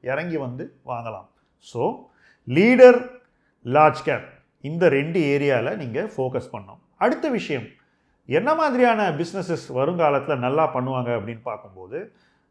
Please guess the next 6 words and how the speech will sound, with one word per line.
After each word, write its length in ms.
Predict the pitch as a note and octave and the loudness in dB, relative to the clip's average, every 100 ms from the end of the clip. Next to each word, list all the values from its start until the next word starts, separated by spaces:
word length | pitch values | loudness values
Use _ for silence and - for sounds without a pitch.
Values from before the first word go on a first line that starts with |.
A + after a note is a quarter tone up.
| - A2+ | -12 -4
உறுதியா 340 | F3+ A#3 C#4+ | -2 0 -2
சொல்றேன், 440 | C4+ E3+ C3+ D#3+ - - _ _ _ | 0 -2 -4 -6 -10 -16 _ _ _
எக்ஸ்போர்ட் 560 | D3+ D#3 - - D4 B3 | -4 -4 -6 -2 -2 2
ஓரியன்டடா 600 | G#3 F#3+ F3 E3 E3 E3+ | 4 4 2 0 2 2
இருக்கக்கூடிய 800 | D3+ D3 E3 C#3+ C3 A2+ G#2 | 0 -2 -6 -6 -4 -6 -6
பிசினஸஸ், 640 | A2 C#3 - G2+ - _ | -12 -14 -20 -20 -20 _